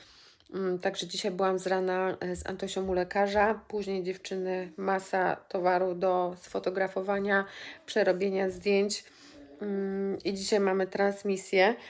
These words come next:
Pokażę wam, jako, jaka fajnie, fajna do mnie paczuszka przyszła. E, Tutti Frutti,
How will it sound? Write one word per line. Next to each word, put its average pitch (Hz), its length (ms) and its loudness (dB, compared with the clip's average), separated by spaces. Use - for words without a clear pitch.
Pokażę 208 320 4
wam, 202 200 4
jako, 196 280 2
jaka 196 240 -2
fajnie, 202 520 4
fajna 202 280 2
do 190 100 -2
mnie 196 180 2
paczuszka 208 560 0
przyszła. 196 600 4
E, 185 240 6
Tutti 269 440 4
Frutti, 208 640 4